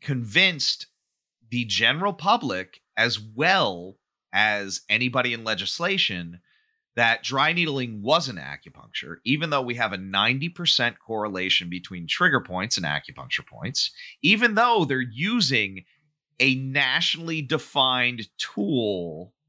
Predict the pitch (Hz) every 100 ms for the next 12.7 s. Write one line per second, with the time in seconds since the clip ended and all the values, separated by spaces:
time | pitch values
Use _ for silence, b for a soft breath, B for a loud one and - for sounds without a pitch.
0 | _ _ 117 127 123 151 175 220 208 143
1 | - 117 101 82 - 95 - 71 - -
2 | 202 269 247 160 147 - 113 95 87 -
3 | 78 - 78 67 71 - 64 62 - -
4 | _ _ _ _ _ _ _ _ - 143
5 | 117 123 107 85 73 69 76 107 _ _
6 | _ _ _ _ _ _ _ _ 101 113
7 | 113 113 - _ _ - 196 220 185 123
8 | 127 156 175 _ _ 131 127 151 190 208
9 | 147 120 107 127 123 - 208 214 139 104
10 | 135 123 113 104 110 101 104 95 92 95
11 | 90 98 95 90 85 87 - 92 87 82
12 | 78 78 76 73 - 69 -